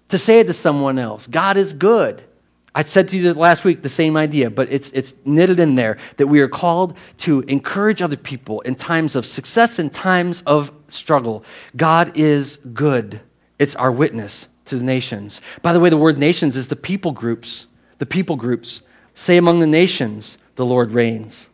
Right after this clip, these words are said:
So this is what we're called to do, is to proclaim him. Third,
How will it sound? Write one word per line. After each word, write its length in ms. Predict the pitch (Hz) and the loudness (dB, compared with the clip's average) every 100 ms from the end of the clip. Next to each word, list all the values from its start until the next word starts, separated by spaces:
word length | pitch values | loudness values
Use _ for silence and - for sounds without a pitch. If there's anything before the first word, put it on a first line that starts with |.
| _ _ _ _ - | _ _ _ _ -6
So 100 | 170 | -4
this 80 | |
is 60 | 160 | 0
what 80 | 175 | 4
we're 120 | 165 | 4
called 260 | - 170 170 | 4 0 0
to 60 | |
do, 420 | 143 190 151 113 - | -2 -2 -2 -4 -12
is 100 | - | -18
to 60 | - | -8
proclaim 640 | 151 - 170 147 120 110 _ _ _ | -8 -4 0 0 -2 -8 _ _ _
him. 380 | 123 110 101 - _ _ _ _ _ _ _ | -6 -6 -10 -20 _ _ _ _ _ _ _
Third, 560 | - 170 147 120 101 | -2 4 4 4 -4